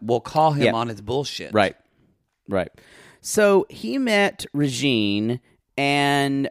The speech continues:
Speaker 2: uh, they live in the Philippines. They really do.
Speaker 1: They
Speaker 2: And
Speaker 1: met an online dating service, and he got married and moved o-, moved
Speaker 2: so,
Speaker 1: over there.
Speaker 2: and this is the thing, you guys. When he was complaining about Tariq meeting these Filipino women, then he goes and does it.
Speaker 1: Then he goes and does it.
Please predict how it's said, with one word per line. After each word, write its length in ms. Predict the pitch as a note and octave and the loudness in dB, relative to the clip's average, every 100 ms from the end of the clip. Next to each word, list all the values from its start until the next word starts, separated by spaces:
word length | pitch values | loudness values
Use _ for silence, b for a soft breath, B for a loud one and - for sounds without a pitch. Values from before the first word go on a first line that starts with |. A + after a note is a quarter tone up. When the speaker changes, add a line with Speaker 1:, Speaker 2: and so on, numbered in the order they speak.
| - | 0
Speaker 2:
uh, 240 | C3+ B2 | 2 2
they 220 | C3 D#3+ F#3+ | 2 4 6
live 240 | G3+ A#3+ | 6 6
in 60 | F3 | 4
the 80 | |
Philippines. 400 | B2+ A2+ G2 G2+ | 2 0 0 -2
They 100 | A#2 B2+ | 0 2
really 280 | D#3 E3 | 4 2
do. 260 | D#3 E3+ A2+ | 2 2 2
Speaker 1:
They 120 | B2+ | 2
Speaker 2:
And 100 | B2 | 2
Speaker 1:
met 140 | C3+ D3 | 2 0
an 60 | |
online 340 | C3+ B2+ C3 C3 | 0 -2 -2 -2
dating 300 | A#2 G#2+ G#2 | -2 -4 -6
service, 360 | A#2 G#2 G#2 | -6 -6 -6
and 80 | G#2+ | -8
he 80 | A2+ | -6
got 160 | A#2 G#2+ | -6 -4
married 220 | G2+ F#2+ | -4 -6
and 100 | F2 | -8
moved 160 | E2+ | -10
o-, 180 | E2+ E2 - | -12 -14 -12
moved 200 | G#2+ F#2 | -10 -2
Speaker 2:
so, 240 | - A3 | 2 2
Speaker 1:
over 40 | F#3 | 2
there. 40 | D#3 | -4
Speaker 2:
and 180 | F3 - - | -6 -8 -12
this 140 | F#3+ | -10
is 80 | G#3+ | -2
the 80 | G#3+ | -2
thing, 280 | - G#3+ E3+ | 0 -2 0
you 100 | B2+ | 2
guys. 400 | A#2 G#2+ G#2 - | 2 4 2 -2
When 220 | B2 A2 _ _ _ _ _ _ _ - | -4 -6 _ _ _ _ _ _ _ -4
he 140 | G3 | -2
was 140 | F3 | -2
complaining 560 | - C3+ - F#3 F#3 F3+ | -6 -8 -2 0 2 4
about 240 | D#3 C#3+ | 4 2
Tariq 420 | - C#3 C#3+ C#3+ A#2+ | 2 0 2 0 0
meeting 420 | C3+ F3+ D#3+ C#3 | 2 4 2 2
these 220 | C3 G#2+ | 0 0
Filipino 540 | D3 C#3 D3+ C#3 B2 | 2 2 2 4 4
women, 480 | A#2 A#2+ A#2+ A2+ A2 b b b b | 6 4 4 2 0 b b b b
then 120 | D4+ | 0
he 100 | D4+ | 0
goes 320 | G3+ D3+ B2+ | 4 4 4
and 140 | G#2+ F2 - | 0 -4 -6
does 280 | F2 E2+ F2+ | -4 -2 -4
it. 320 | F#2 - - | -8 -10 -10
Speaker 1:
Then 100 | F3 | -8
he 60 | F#3+ | -2
goes 240 | F#3+ E3 | 0 0
and 200 | D#3 A2+ | -2 -4
does 260 | B2 A#2+ A2 | -2 -2 -2
it. 180 | F#2 | -8